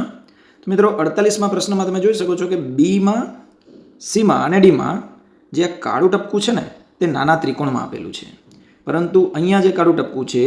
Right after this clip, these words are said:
તે મોટા ત્રિકોણમાં આપેલું છે, તેથી એ આકૃતિ અલગ હોવાથી તમારો જવાબ રહેશે એ. ઓગણપચાસમો પ્રશ્ન. તો એ આકૃતિમાં તમે જોઈ શકો છો કે આ જે છ અને આ ચાર બંનેનો સરવાળો કરું તો થશે દસ. એ રીતે આ સાત અને આ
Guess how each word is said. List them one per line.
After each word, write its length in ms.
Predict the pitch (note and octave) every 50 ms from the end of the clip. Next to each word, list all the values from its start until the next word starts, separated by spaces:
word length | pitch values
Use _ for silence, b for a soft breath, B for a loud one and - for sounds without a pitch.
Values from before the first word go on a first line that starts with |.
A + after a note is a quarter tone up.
| D#3 F3 F#3 F#3
તે 80 | - E3+ G3 A#3+ - - E3+ C#3+ C3
મોટા 300 | B2+ B2+ C3+ - G#3+ G#3 F#3+
ત્રિકોણમાં 400 | - F3+ F3 F3+ E3 D#3 D#3 D3
આપેલું 240 | D3 D3 D3+ C#3 C#3+ C#3
છે, 60 | C#3+ C#3+
તેથી 280 | C#3+ C#3+ C#3 D#3 D3+ - - -
એ 20 | F#3+
આકૃતિ 360 | F3 C3+ - C3+ B2+ B2+ D#3 D#3 - - -
અલગ 180 | D3+ F3 F#3 C#3 A#2
હોવાથી 280 | A#2 B2 B2 - D#3 D#3
તમારો 220 | B2+ B2 B2 B2+ B2 A#2
જવાબ 180 | A#2 A#2+ B2 - A#2+
રહેશે 180 | A#2+ - G3 A#3+ - - - - - E2+
એ. 20 | - - - _ _ _ _ _ _ - - - - - _ _ _ _ _ _ _ _ _ _ _ _ - -
ઓગણપચાસમો 520 | C#3+ E3+ F3+ E3 D#3 C#3+ C#3+ - B2+ A#2+ A2+
પ્રશ્ન. 200 | A#2 A2 - B2+ D#3 F#3+ G3+ - - B B B B B B B -
તો 60 | D#3+ D#3 - - - - E3+
એ 20 | G3
આકૃતિમાં 480 | G#3 G3 F3+ E3+ F3+ F3+ E3+ F3+ F3+ E3+
તમે 120 | E3+ F3+ E3 F3
જોઈ 120 | F#3+ F#3
શકો 140 | E3+ C#3+ D#3 D3+
છો 60 | D#3+ D#3+
કે 60 | D#3 D#3
આ 60 | D3+ D3
જે 60 | D#3+ D#3 - -
છ 40 | - F3+ F#3 D3+
અને 100 | B2+ B2+ B2+
આ 60 | B2+ B2+ -
ચાર 160 | D#3+ D3 - - B2
બંનેનો 280 | C3 C3+ D3 D3+ D#3 D3+ -
સરવાળો 300 | C3 B2 C#3+ D#3 E3 E3+ F3
કરું 200 | F3+ E3 B2+ - - - - - _ _ _ _ _ _ -
તો 60 | A#2+ A2+
થશે 240 | A#2 - - D3 F#3+ A#3 - - - A#2
દસ. 180 | A2 A2 - - - b b b b b b
એ 40 | D#3
રીતે 160 | D#3+ E3+ E3 D#3
આ 60 | D3 - -
સાત 180 | D3+ E3+ - - - - - - _ _ _ _ -
અને 100 | - F3+ F3
આ 60 | E3